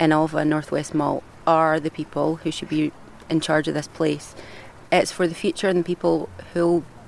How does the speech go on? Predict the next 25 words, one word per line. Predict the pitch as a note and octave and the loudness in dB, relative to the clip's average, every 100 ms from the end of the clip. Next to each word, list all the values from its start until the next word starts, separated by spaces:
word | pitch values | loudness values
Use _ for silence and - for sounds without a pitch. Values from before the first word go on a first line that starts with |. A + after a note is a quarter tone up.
| - - | -16 -4
live | D#3 E3+ | 2 2
here | - E3+ D#3 | 4 0 2
in | D#3 | 0
the | E3 | 0
future | E3 - - D#3 | 0 0 0 0
and | D#3 | 0
for | E3 D3+ | 0 0
our | D#3 | 0
kids. | D#3+ D#3+ D3 - - - - - | 0 -2 -2 -4 -16 -16 -6 4
But | D3+ | 4
at | |
the | D#3+ | 6
same | - F#3+ | 2 2
time, | F#3 F#3 F#3 E3 - | 2 2 4 2 -2
it's | - F3+ | -2 0
also | F3 - | 0 0
a | F3+ | 0
bit | E3+ - | 0 -2
for | - | -4
the | D#3 | -6
people | - E3 D#3+ D#3+ - - - | -6 -6 -2 -4 -6 -18 -6
who | E3+ | -6
couldn't | - - E3+ E3+ - | 0 2 2 2 0
do | F3 E3+ D#3+ | 2 4 4
anything | D#3+ E3 - D#3 D3+ | 2 0 -2 0 0